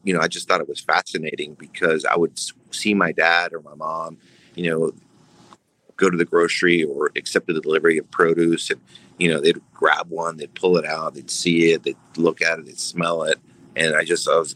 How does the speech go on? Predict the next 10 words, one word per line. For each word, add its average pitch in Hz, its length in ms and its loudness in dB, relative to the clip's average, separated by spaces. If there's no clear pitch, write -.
I 80 80 0
thought 90 200 2
it 87 80 2
was 80 180 -4
so 92 520 4
interesting 87 580 -2
that 76 220 -4
you 95 140 2
could - 240 0
really 87 320 4